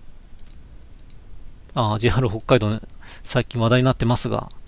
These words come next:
実は、あの、そのあたり詳しいニュース見てなくて。で、これ去年も最後に行った山内温泉です。えーっと、いくらだっけ？確か三百円台だったはず。三百五十円だったかな。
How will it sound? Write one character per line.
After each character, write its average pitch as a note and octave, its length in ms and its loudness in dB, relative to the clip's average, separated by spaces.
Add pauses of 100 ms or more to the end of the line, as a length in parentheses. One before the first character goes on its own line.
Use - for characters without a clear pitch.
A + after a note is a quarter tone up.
(680)
実 - 180 -2
は、 A2+ 140 4
あ C3 60 -2
の、 A#2 40 0
そ C#3+ 140 0
の C#3 60 6
あ - 20 4
た B2+ 80 4
り G2+ 80 -2
詳 - 260 0
し - 80 2
い B2+ 60 4
ニ A2+ 80 4
ュ - 20 -4
ー F#2+ 40 -4
ス G#2+ 40 -4
見 G#2+ 80 0
て A#2+ 120 -2
な G2+ 100 0
く - 100 -14
て。 - 200 -4 (840)
で、 F#3 120 2
こ F3 100 2
れ E3+ 60 2
去 F#3+ 160 6
年 D#3+ 100 8
も A2+ 60 4
最 C#3 160 6
後 A#2+ 100 4
に A2 80 4
行 G2+ 60 -4
っ - 20 -18
た G#2+ 80 -2
山 C3+ 220 4
内 D3 100 8
温 C3+ 140 6
泉 A#2 200 -4
で - 120 -10
す。 - 180 -12 (1000)
え D3 460 2
ー C#3+ 40 -4
っ - 20 -8
と、 C#3+ 120 4
い C#3 40 4
く D#3+ 120 6
ら C3+ 60 8
だ A#2 80 8
っ - 40 2 (100)
け？ A2+ 720 2
確 - 280 0 (200)
か C#3 460 6
三 D3 240 4
百 D3 240 4
円 C#3 120 6
台 B2 140 8
だ A2 80 6
っ G#2 100 2
た G2+ 120 0
は G#2 100 4
ず。 G#2+ 220 -4
三 - 180 2
百 C#3 180 2
五 G#2+ 80 6
十 B2+ 100 6
円 C3+ 80 8
だ G2+ 60 6
っ - 40 -2
た - 100 -2
か - 100 -2
な。 F#2+ 200 -6